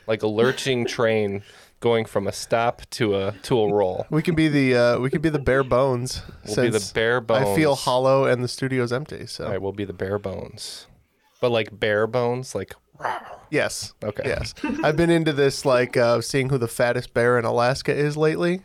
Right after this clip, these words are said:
Speaker 2: so, um, you know, I'm a, I'm a fan of the chonks out there right now.
Speaker 1: <laughs> All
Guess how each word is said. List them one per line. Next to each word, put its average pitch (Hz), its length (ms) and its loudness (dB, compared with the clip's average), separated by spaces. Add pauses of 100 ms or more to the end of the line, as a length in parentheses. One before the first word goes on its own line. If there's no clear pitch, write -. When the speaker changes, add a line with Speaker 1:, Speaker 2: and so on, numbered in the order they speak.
Speaker 2:
so, 117 440 0 (540)
um, 110 440 2
you 120 80 0
know, 104 160 0
I'm 117 160 -2
a, 110 160 -2
I'm 127 100 -2
a 117 60 0
fan 123 240 0
of 113 60 0
the 117 60 -2
chonks - 600 -2
out 123 200 -2
there 123 180 2
right 120 220 2
now. 123 280 0
Speaker 1:
<laughs> - 40 -18
All - 60 -10